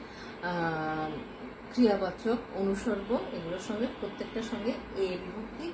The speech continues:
যুক্ত হয়েছে। তো এই, আহ, বিভক্তিগুলো কি হয়, এগুলো, আহ, অনুসর্গের সঙ্গে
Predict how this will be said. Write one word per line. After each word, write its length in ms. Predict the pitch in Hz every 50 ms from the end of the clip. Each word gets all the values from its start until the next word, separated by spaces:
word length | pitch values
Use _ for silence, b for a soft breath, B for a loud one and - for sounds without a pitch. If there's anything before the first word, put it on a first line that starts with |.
| - -
যুক্ত 240 | - 214 214 - -
হয়েছে। 380 | 180 180 170 156 - - 151 147 -
তো 120 | 208 226 240 B B B B B B - -
এই, 400 | 208 220 247 277 339 359 370 - - - - - -
আহ, 280 | 196 190 190 180 175 175 180
বিভক্তিগুলো 840 | 220 226 220 269 269 247 - - - 285 269 269 277 285 277 311 311 311 - -
কি 120 | 277 277 - 330
হয়, 180 | 349 381 415
এগুলো, 480 | 403 - 202 196 202 214 247 285 370 392 - B B B B B - -
আহ, 400 | 190 190 190 185 185 175 175 170 170 165 240 - - - - - - - - - - - - - - - - - -
অনুসর্গের 760 | 240 254 277 294 277 - - 311 294 277 262 294 294 285 285
সঙ্গে 640 | - - - 262 254 254 262 254 269 302 392 427